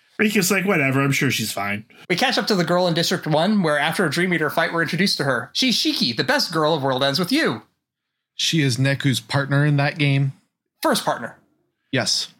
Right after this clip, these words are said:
Speaker 1: Again, I don't know nearly enough. <laughs>
Speaker 2: Yeah, spoiler alert, Neku has three game partners in The World Ends With You based on the three acts of the story.
Speaker 1: She kind of is trying to mess with Riku, like, not quite flirting with him, but seeing if she can throw him off, and he's just not responding.
Speaker 2: Yep.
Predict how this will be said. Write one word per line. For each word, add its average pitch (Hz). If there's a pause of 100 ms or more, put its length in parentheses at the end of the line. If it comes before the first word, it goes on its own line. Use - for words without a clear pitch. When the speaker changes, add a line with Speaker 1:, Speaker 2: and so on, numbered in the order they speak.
(440)
Speaker 1:
Again, 107
I 107
don't 104
know 107
nearly 104
enough. 107
<laughs> 170 (420)
Speaker 2:
Yeah, 165
spoiler 214
alert, 180 (100)
Neku 175
has 143 (160)
three 202
game 160
partners 147
in 143
The 135
World 135
Ends 131
With 131
You 131
based 135
on 135
the 127
three 139 (100)
acts 131
of 123
the 127
story. - (100)
Speaker 1:
She -
kind 180
of 233
is -
trying 170
to 139
mess 113
with 151
Riku, 151
like, 117
not 139
quite 127
flirting 156
with 156
him, 156
but 127
seeing 127
if 110
she -
can 117
throw 117
him 110
off, 113
and 110
he's 117
just -
not 98
responding. 85 (400)
Speaker 2:
Yep. 151